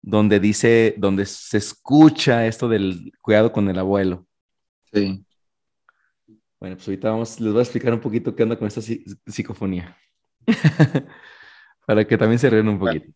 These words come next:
Speaker 2: A ver, dale. <laughs>
Speaker 1: Según los hermanos de Estefanía, Maximiliano y Ricardo,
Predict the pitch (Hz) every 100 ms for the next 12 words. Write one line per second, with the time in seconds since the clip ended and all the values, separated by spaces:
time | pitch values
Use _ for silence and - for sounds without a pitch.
0 | _ _ _ _ _ - 147 151 - 113
1 | 104 98 101 104 104 123 - - 175 135
2 | 165 127 131 - - - 240 - - 113
3 | 131 160 156 135 139 147 143 139 135 131
4 | 147 135 165 - _ _ _ _ _ _
5 | - 110 - 113 107 110 123 127 147 131
6 | 123 185